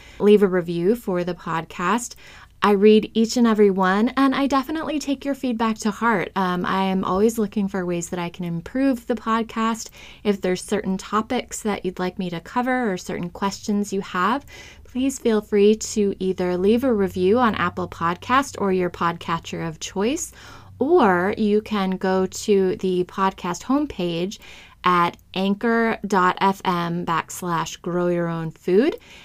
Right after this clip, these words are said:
and you can leave a, a voice review or a voice question there as well, and I will answer it as I am able to. But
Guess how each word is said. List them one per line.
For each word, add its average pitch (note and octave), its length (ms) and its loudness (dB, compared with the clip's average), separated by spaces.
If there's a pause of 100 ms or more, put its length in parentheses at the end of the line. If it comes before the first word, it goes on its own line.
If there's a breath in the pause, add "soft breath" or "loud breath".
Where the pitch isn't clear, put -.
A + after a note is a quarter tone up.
(100)
and G3+ 300 6
you A3 120 4
can A3 220 2
leave A3 480 6
a, G3 380 2
a F#3 100 -4
voice A3 340 4
review G3+ 380 6
or F#3+ 140 2
a F3+ 60 0
voice G3 340 2
question E3+ 720 -6
there E3+ 240 -6
as E3+ 240 -10
well, D#4 320 2
and F3 240 -2
I F3 160 -2
will F3+ 260 -4
answer F3+ 380 -6
it F3 220 -4
as F3 260 -6
I F3+ 60 -4
am F3 140 -6
able A3+ 320 -2
to. - 220 -10 (360)
But B3 220 6